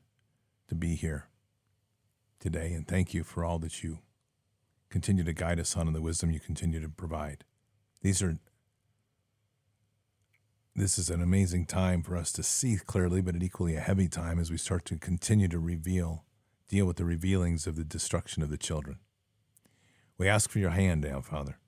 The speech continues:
to a hand of wisdom and the, and the mighty hand of justice to work with us and through us in these hours as we now move forward with our focus in our local communities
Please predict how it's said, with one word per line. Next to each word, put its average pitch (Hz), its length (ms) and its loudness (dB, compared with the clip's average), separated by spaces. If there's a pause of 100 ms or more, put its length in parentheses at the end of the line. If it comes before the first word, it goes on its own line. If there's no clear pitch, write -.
(520)
to 76 200 -4 (340)
a 85 80 -4
hand 90 300 4
of 78 100 -4
wisdom 92 380 4
and 82 100 4
the, 85 240 -2
and 85 320 -4
the - 160 -10
mighty 87 360 -2
hand 82 440 -2 (320)
of 76 140 -2
justice - 640 -6 (720)
to - 100 -2
work 87 320 0
with 98 220 2
us 98 220 0
and 87 100 0
through 92 240 2
us 80 180 -2
in 87 80 -2
these 85 200 -2
hours 85 500 -4 (340)
as 80 140 -4
we 87 100 0
now 85 180 0
move 85 280 0
forward 90 500 2
with 82 280 -6 (360)
our 82 160 -2
focus - 600 -2
in 95 40 2
our 85 120 2
local 85 280 -4
communities 82 680 0